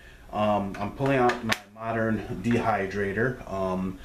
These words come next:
you could build a frame with a screen to protect it from, protect from insects and bugs, and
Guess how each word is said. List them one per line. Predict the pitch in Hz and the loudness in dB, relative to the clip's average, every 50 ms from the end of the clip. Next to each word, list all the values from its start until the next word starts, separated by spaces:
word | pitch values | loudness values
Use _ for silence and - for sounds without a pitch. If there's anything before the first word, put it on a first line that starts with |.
| - - - - | -16 -18 -10 -4
you | - 110 117 110 | 0 0 2 2
could | - - - 127 120 117 117 113 107 107 113 120 117 | 0 2 2 4 6 6 6 4 2 0 -4 -4 0
build | 113 127 120 117 110 110 110 110 107 104 | 2 2 4 4 2 2 0 -2 -2 0
a | 107 101 98 98 | 0 2 2 0
frame | 90 - - - 123 117 117 113 113 110 110 | 0 0 0 2 2 2 2 2 0 0 -2
with | 107 95 - | -2 -4 -6
a | 95 90 | -8 -8
screen | - - - - 120 120 117 117 113 113 110 110 107 104 - - - - - - | -8 -8 -4 0 0 2 4 4 4 4 6 4 4 2 0 -6 -14 -14 -8 -4
to | - 113 | -2 -2
protect | - 113 107 - - 113 110 - | 0 0 0 0 0 0 0 0
it | 113 104 - | -2 -4 -2
from, | - - 110 104 101 95 95 90 - - - - | 0 0 0 0 0 -2 -4 -8 -10 -14 -14 -8
protect | - 120 110 - 123 113 - | -6 -4 0 0 0 0 -2
from | - - 107 101 | -4 -6 -6 -6
insects | 107 110 107 104 - 113 107 - - - | -4 -6 -4 0 0 0 0 0 -2 -2
and | 107 98 | -2 0
bugs, | 101 104 101 104 101 101 - | 2 2 2 0 -2 -2 -2
and | 98 92 87 | -2 -2 -4